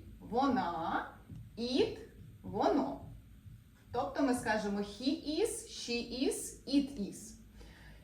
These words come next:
І are вживається з іншими. They —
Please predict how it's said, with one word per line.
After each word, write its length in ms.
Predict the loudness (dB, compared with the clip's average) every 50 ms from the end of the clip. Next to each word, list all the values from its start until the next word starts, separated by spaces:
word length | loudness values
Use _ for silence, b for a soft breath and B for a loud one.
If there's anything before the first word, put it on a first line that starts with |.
| B B 0
І 140 | 2 2 4
are 440 | 6 8 10 10 10 10 8 6
вживається 720 | 4 2 2 4 6 6 8 8 6 4 2 -2 0 0 0
з 200 | 0 0 0 0
іншими. 680 | 0 0 0 0 0 0 -2 -4 -4 -4 -4 -4 -4 -6 -10 -12 -18 -18 -16 -12
They — 560 | -8 -4 0 4 4 6 6 4 2 -2 -8